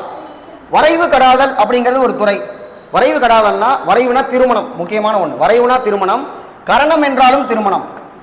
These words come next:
இப்ப கரணம் அப்படின்னா திருமணம்ங்கிறது எப்ப வந்துச்சு அப்படின்னு கேட்டோம்னா, அதுக்கு வந்து தொல்காப்பியர் இலக்கணம் சொல்றாரு, "எப்பொழுது பொய்யும் வலுவும் தோன்றியதோ,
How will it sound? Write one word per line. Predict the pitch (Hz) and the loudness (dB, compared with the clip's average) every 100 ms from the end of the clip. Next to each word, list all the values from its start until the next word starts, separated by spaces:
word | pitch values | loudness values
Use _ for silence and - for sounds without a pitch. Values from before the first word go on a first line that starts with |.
| - - - | -20 -20 -18
இப்ப | - 175 | -8 0
கரணம் | 208 294 320 320 | 2 2 2 2
அப்படின்னா | 262 247 269 | 0 0 -2
திருமணம்ங்கிறது | 269 320 320 320 294 269 | 0 0 0 0 0 0
எப்ப | 240 240 - | -2 0 2
வந்துச்சு | 254 247 - 262 233 - | 2 -2 -4 -2 -2 -2
அப்படின்னு | - 247 262 | -2 -2 0
கேட்டோம்னா, | 220 214 208 262 247 - - - | 2 2 0 0 -2 -6 -12 -2
அதுக்கு | 208 262 254 | -2 0 -2
வந்து | 240 277 | -2 0
தொல்காப்பியர் | 240 254 277 254 | 0 2 2 2
இலக்கணம் | 220 233 208 | 0 0 -2
சொல்றாரு, | 202 196 196 240 175 - - - | -2 0 2 2 0 -6 -10 -6
"எப்பொழுது | 202 - 294 262 302 | -6 0 2 2 0
பொய்யும் | - 233 262 294 320 302 | 0 0 0 0 -2 0
வலுவும் | 240 247 262 269 | 2 2 2 0
தோன்றியதோ, | 233 233 226 185 202 | 0 0 0 2 2